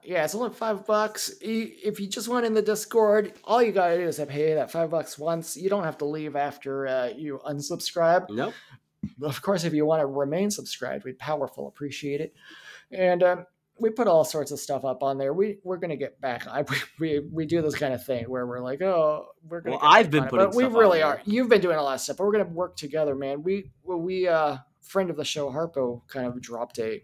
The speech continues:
Speaker 1: major bomb on
Speaker 2: Yeah,
Speaker 1: us.
Speaker 2: that,
Speaker 1: We're gonna
Speaker 2: that's
Speaker 1: figure
Speaker 2: gonna
Speaker 1: out a
Speaker 2: be
Speaker 1: way to
Speaker 2: difficult, but yeah, let's, let's
Speaker 1: We're gonna
Speaker 2: keep that
Speaker 1: figure
Speaker 2: under
Speaker 1: it out,
Speaker 2: wraps,
Speaker 1: though.
Speaker 2: yeah.
Speaker 1: Yeah. I'm keeping it under wraps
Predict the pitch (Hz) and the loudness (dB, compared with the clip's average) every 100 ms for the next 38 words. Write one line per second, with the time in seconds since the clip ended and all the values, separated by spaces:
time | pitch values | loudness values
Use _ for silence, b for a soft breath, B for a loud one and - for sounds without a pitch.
0 | - 135 139 131 120 123 117 117 117 110 | -12 -6 -6 -6 -12 -10 -8 -4 -2 0
1 | 101 98 117 - 135 151 147 165 151 143 | 0 -2 -6 2 4 4 2 0 0 2
2 | 135 127 120 113 98 98 104 98 92 104 | 0 0 -2 -4 -6 -4 -2 -2 -2 -6
3 | - 135 123 151 151 156 160 135 120 147 | -8 -6 -6 -4 -4 -2 -4 -4 -2 0
4 | 135 127 131 131 - 120 98 85 87 - | 0 0 0 -2 -4 -6 -6 -8 -12 -6
5 | 123 107 110 - _ _ _ _ _ 139 | -6 -4 -8 -14 _ _ _ _ _ -8
6 | 147 190 190 170 156 139 139 175 156 120 | -4 -2 0 0 -2 -2 2 4 4 2
7 | - - - | -4 -6 -8